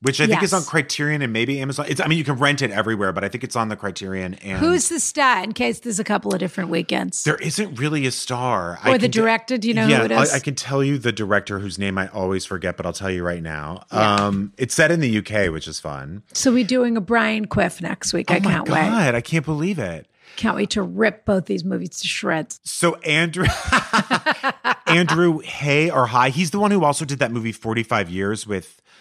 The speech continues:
Speaker 1: Charlotte Rampling. Um,
Speaker 2: Oh.
Speaker 1: yeah. Andrew Hay High, something like that.
Speaker 2: Well, can't wait.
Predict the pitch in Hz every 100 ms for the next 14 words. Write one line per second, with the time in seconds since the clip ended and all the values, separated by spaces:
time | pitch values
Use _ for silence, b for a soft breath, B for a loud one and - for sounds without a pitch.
0 | b b 131 113 98 92 92 127 127 135
1 | 127 b b b b b b 117 110 104
2 | 92 85 82 - 226 254 320 381 311 175
3 | 160 165 127 113 82 64 _ _ _ 131
4 | 139 131 139 110 - 113 123 151 180 165
5 | _ _ 113 120 143 165 156 - 85 76
6 | 67 67 64 - _ _ - 226 226 233
7 | - 214 208 165 147